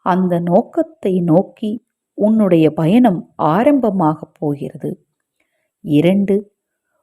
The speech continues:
உன்னுடைய மிக முக்கியமான கர்ம வினையொன்று தீரப்போகிறது. இது தீர்வது உனக்கு எப்படி தெரியும் என்றால்,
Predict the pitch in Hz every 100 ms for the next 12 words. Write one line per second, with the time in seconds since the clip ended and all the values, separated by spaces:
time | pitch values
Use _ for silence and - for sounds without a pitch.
0 | _ _ 247 277 269 226 202 185 190 240
1 | 320 202 - - 302 285 226 190 165 156
2 | 156 _ 220 220 302 269 175 175 214 185
3 | 165 151 156 185 262 254 - 156 151 151
4 | 147 147 - _ _ _ _ _ _ _
5 | _ _ _ - 180 165 208 233 269 233
6 | 185 170 160 160 - 160 165 - 285 240
7 | - 185 160 185 190 180 175 214 214 170
8 | 180 220